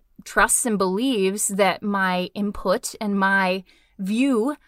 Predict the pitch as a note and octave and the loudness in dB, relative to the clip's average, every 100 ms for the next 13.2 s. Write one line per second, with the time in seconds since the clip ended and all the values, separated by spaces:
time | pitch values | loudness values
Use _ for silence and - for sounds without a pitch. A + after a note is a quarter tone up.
0 | _ G#3+ G#3+ G3+ G3+ G3 - - _ _ | _ -4 -2 0 2 2 2 -10 _ _
1 | _ - G#3+ G3+ F#3+ F#3 F3+ - _ _ | _ -6 0 2 2 2 -2 -8 _ _
2 | - F#3+ F#3 A4 - F#3 F#3 - F3 F#3 | -6 -4 2 2 2 -2 -2 -2 0 0
3 | F3+ G3+ B3+ F3 G3 - - - - G#3 | 2 4 4 4 4 0 -2 -20 -6 0
4 | G3+ F#3 - A#3+ A#3 G#3+ G#3+ - G3+ F#3 | 2 0 -2 -4 0 2 0 0 -2 0
5 | F3+ F#3 F#3+ G#3+ G#3 F#3 G#3+ B3 A#3+ G3+ | -2 -2 -4 -2 -2 -2 -2 0 0 4
6 | G3 G3+ G#3 G3 G3 F#3+ - B3+ - G#3 | 4 6 2 0 -2 -4 -2 -4 -4 -6
7 | G3 F#3 - C4 F#3 - - - - - | -6 -6 -4 -4 -4 -12 -20 -20 -12 -4
8 | G#3 G3+ G#3 - C#4 D4 D4 A#3 G#3+ D4 | -2 -2 -2 -6 -4 -2 -2 -2 2 4
9 | C4 F#3+ G3 - F#3+ - F#3+ F#3+ F#3+ F3+ | 4 0 -4 -4 -6 -4 -6 -4 -2 -4
10 | _ - C#4+ - B3 G#3+ F#3+ F3+ - D#3+ | _ -4 -2 0 -2 -2 -6 -10 -10 -10
11 | - - - - - A#3 C4 B3 A3 G3+ | -10 -20 -20 -10 0 2 2 2 0 0
12 | F#3 - G3 F#3 E3+ G3+ - A3 G#3 A3+ | -2 -4 -8 -6 -8 -10 -10 -6 -4 2
13 | G3+ G3 | 2 2